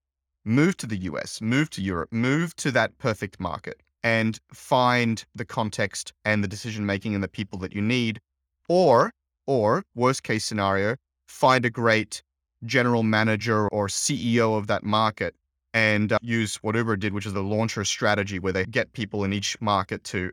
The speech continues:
own and operate their own P and L and their own business. So don't get me wrong, Yaniv, I think it's absolutely easier to start in your home market,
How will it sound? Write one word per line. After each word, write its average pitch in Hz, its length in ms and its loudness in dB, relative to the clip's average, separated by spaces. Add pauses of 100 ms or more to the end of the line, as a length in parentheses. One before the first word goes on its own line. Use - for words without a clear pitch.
own 98 260 0
and 95 80 0
operate 92 340 -2
their 90 140 -4
own 87 240 -4
P 95 160 -6
and 87 80 -2
L 87 180 -2
and 85 140 -6
their 85 180 -2
own 85 320 -4
business. 90 480 -8 (280)
So 117 380 2 (100)
don't 208 140 2
get 240 80 2
me 233 60 2
wrong, 185 200 4
Yaniv, 123 240 4
I 120 60 4
think 156 200 -2 (300)
it's - 200 -6
absolutely 151 600 0
easier 123 640 -2 (400)
to 135 100 -4
start 113 480 2
in 120 80 0
your 107 120 2
home 113 220 0
market, 98 420 -2